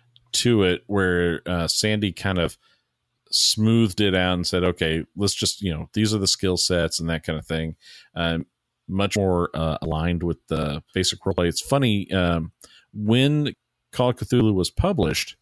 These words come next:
and you got the box set. So it was a box set and it had,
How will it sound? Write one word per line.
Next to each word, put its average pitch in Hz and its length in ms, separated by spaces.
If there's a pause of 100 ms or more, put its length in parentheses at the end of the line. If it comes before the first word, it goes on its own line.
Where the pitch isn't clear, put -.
(360)
and 87 100
you 92 80
got 104 300
the 101 60
box 101 360
set. - 380
So 92 180
it 98 40
was 123 180
a 147 40
box 92 380
set 87 240
and 87 80
it 87 160
had, 87 420